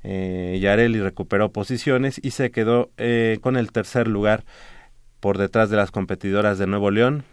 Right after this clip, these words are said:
Valentina Velasco, así como de Jimena Meneses. Ahorita estaremos desmenuzando estas tres, tres preseas,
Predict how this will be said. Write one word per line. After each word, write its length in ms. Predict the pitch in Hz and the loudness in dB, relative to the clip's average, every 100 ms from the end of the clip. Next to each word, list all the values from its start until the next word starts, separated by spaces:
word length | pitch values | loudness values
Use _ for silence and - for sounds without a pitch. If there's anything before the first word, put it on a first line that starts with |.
| - | -12
Valentina 540 | 98 95 92 107 107 | -6 -4 -4 -4 0
Velasco, 440 | 127 139 - 139 - - - | 2 2 0 -6 -8 -16 -8
así 300 | - 113 131 | -4 -2 -2
como 260 | 120 120 110 | 0 0 0
de 120 | 95 | -2
Jimena 440 | - 98 101 101 98 | -2 -4 -2 -2 -2
Meneses. 540 | 87 80 - - - - - - | -4 -6 -12 -20 -20 -20 -20 -12
Ahorita 240 | - 113 120 | -4 -2 -2
estaremos 580 | - 110 117 120 113 - | 0 0 2 0 -2 -6
desmenuzando 640 | 107 98 104 101 127 120 117 | -6 -2 -2 -2 -2 -2 -2
estas 380 | - 104 - | -4 -6 -6
tres, 420 | - 127 123 - - | -2 0 0 -4 -8
tres 340 | 113 113 - | -6 -6 -8
preseas, 560 | - 107 - 139 147 | -4 -4 0 4 6